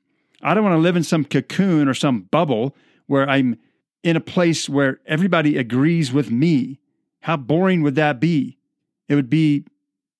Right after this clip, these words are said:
ridiculous. It's not gonna happen in our society. We live in a country where we are free to speak our minds, and that's how it should be.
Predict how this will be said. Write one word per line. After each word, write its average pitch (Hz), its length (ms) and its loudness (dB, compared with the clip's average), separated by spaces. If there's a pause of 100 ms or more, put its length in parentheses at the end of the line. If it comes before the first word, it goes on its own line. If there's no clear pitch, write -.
(140)
ridiculous. 135 760 -2 (280)
It's - 180 -6
not 135 160 2
gonna 185 200 0
happen 175 360 0
in 135 60 2
our 139 100 2
society. 160 680 -4 (880)
We 143 100 2
live 147 260 2
in 220 60 2
a 226 80 0
country 156 640 0 (260)
where 135 120 -2
we 135 140 2
are 113 80 -2
free 175 540 0 (200)
to 127 120 -2
speak - 480 -4
our 135 220 0
minds, 135 520 0
and 135 160 -2
that's 139 160 -2
how 139 200 0
it 151 100 -4
should 185 340 0
be. 170 360 0